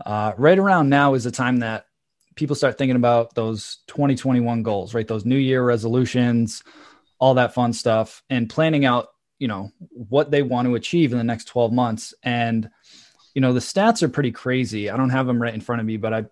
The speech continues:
believe it's somewhere around eighty to eighty-five percent of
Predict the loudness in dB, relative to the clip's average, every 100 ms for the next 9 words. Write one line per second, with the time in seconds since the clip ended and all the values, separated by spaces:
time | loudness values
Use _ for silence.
0 | -6 -2 0 2 2 -2 -2 -2 2 2
1 | 0 -4 -4 0 2 4 2 2 0 -2
2 | 0 0 0 -6 -4 -2 -2 -4 -4 -2
3 | -2 -4 -12